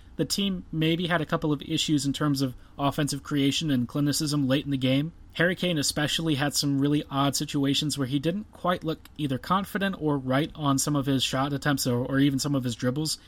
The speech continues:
Maybe his decision-making was, like, a step behind. It was just a bit of a weird game for him. But Raheem Sterling had a really important game-winning goal. I thought it was a very impressive run, and he timed his jump back,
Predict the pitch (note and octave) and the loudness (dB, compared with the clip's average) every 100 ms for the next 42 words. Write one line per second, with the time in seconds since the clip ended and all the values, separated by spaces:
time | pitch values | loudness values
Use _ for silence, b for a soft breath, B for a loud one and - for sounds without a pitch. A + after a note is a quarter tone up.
0 | B C#3 C#3 D3 C#3+ C3+ C3+ C#3+ C3 C#3+ | B 0 0 2 0 -2 0 0 0 0
1 | D3 D3 C#3+ B2 A#2+ A#2+ - C#3 - G2+ | 0 0 -2 -2 -2 -2 -2 -2 -4 0
2 | C#3 D3 D#3+ D3+ D3 A3 F#3+ F#3+ - D3+ | 2 0 -2 -2 -2 0 0 -2 -4 0
3 | C#3+ D3 D3 B2 C3 C3+ B2+ A2+ G#2+ - | 2 4 2 2 2 0 -4 -6 -8 -14
4 | - D#3+ E3 - C3+ F3+ D#3 D#3 D#3 D#3+ | 0 4 4 2 0 0 0 0 0 0
5 | C#3+ D3 C#3 C#3 C#3+ C3+ - - C#3 B2+ | 0 2 4 4 4 4 0 -2 0 2
6 | C3+ C#3 C#3 C#3 C3 C#3+ D#3 - D3+ D3 | 2 4 4 4 4 2 0 -2 0 2
7 | C#3+ C#3+ C3+ C3+ C3+ C#3+ C#3+ C3+ C#3+ C3+ | 2 0 0 0 2 4 4 2 0 0
8 | D3 C3+ C3+ D3 D3 C#3 C3 - D3 D3+ | 0 2 2 2 0 0 0 0 0 0
9 | - D3 B2+ - C#3 C#3+ C3+ C3+ C3 | 0 0 0 0 0 0 -2 -2 -4